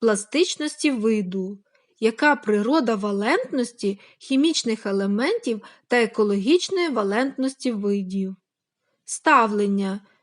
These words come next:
Біологія плюс географія. Гавайські острови. Гавайські острови відомі в біології прикладами адаптивної радіації,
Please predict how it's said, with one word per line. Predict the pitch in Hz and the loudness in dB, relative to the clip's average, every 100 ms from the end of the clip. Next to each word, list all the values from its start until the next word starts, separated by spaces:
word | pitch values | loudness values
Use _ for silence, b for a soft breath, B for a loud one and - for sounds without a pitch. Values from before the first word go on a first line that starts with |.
| b | b
Біологія | 208 240 208 202 285 381 302 240 | 2 4 4 4 4 4 2 2
плюс | - 247 285 | -2 -2 0
географія. | 320 349 320 302 233 214 - 202 185 214 _ _ _ | 2 2 2 2 2 0 -6 -6 -6 -10 _ _ _
Гавайські | - 214 208 240 320 - 294 | -4 -2 0 0 0 -2 -4
острови. | 285 - 277 233 202 202 196 196 _ _ _ | -4 0 0 2 0 0 -2 -8 _ _ _
Гавайські | - 208 254 277 - 233 | -6 2 2 2 0 0
острови | 233 - 240 226 370 508 B B - | 0 0 0 2 2 2 B B -2
відомі | 247 247 311 285 | 0 4 4 4
в | 247 | 2
біології | 254 320 302 285 262 220 | 4 6 6 6 4 2
прикладами | 202 226 330 359 349 247 226 214 214 B B | 0 0 2 4 2 2 0 -2 -6 B B
адаптивної | 226 226 233 - 285 392 349 349 | 0 0 -2 0 0 2 2 2
радіації, | 320 262 262 208 196 - 208 196 | 0 2 2 2 -2 -6 -6 -6